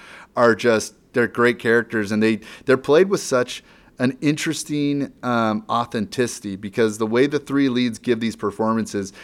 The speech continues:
they mature and change over the course of the, the decade-long story. There's this, you know, this first act where they're, they start as these young, immature, almost cartoonish caricatures of these young Chicano men,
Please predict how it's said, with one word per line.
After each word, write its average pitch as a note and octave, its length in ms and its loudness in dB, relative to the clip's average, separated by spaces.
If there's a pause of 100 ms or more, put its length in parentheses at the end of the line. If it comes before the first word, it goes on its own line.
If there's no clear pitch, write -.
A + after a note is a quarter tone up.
(180)
they A#2 160 4
mature A#2+ 800 0
and A2 180 -4
change B2+ 420 -2
over G#2 200 -2
the G2 100 -12
course A2+ 320 -2
of G2 160 -8
the, G2+ 360 2 (140)
the G2+ 80 -10
decade-long G#2+ 760 -2
story. G#2 460 2
There's G#2+ 220 -2
this, A#2 260 -4 (420)
you A2 80 2
know, G#2+ 140 6
this G#2 260 0 (480)
first B2+ 380 0
act A#2+ 380 2
where A2 180 4
they're, G#2 340 4
they A#2+ 180 0
start A#2 340 4
as G2+ 100 -4
these G#2+ 220 -4
young, A#2 360 2
immature, A#2 520 -4
almost A#2 320 -2
cartoonish A#2+ 800 -2 (300)
caricatures F#2+ 880 -2 (480)
of G#2 200 -2
these G#2+ 200 -4
young A2 300 0 (120)
Chicano G#2 520 -4
men, G2+ 460 0